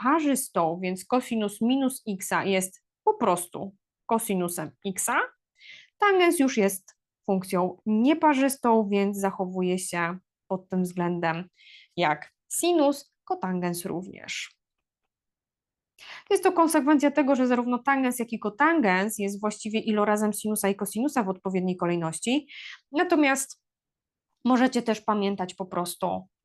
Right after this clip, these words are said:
te zależności. No dobrze, idąc dalej, słuchajcie, w kartach wzorów na pewno znajdziecie wzór na sinus podwojonego kąta. To jest po prostu dwa sinus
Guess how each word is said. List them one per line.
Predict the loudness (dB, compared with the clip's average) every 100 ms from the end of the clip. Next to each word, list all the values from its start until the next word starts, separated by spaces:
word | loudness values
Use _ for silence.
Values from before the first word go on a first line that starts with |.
| -4
te | -4 -4 -8 _ _ _ _ _
zależności. | -4 -2 -2 -4 -8 -16 -16 -18 -20 _ _ _ -20 -18 -16 -8 2
No | 4
dobrze, | 6 4 0 -2 0
idąc | 4 4 4
dalej, | 4 4 4 2
słuchajcie, | 0 0 0 0
w |
kartach | 2 2 4
wzorów | 4 4 2
na | 0
pewno | -2 -2 -2
znajdziecie | -2 -2 -2 -6 -4 0 0 0 -8 -10
wzór | -8 -4 0 0 0
na | 0 -2
sinus | -2 -4 -2 -4 -6 -12 _
podwojonego | 2 2 2 2 0 -2 -4
kąta. | -6 -10 -6 0 0 0 -8 _ _
To | 0
jest | 2 2
po | -2
prostu | -2 -2 -2 -2
dwa | 0 2 2 2 -2 -10
sinus | -6 0 0 0 -4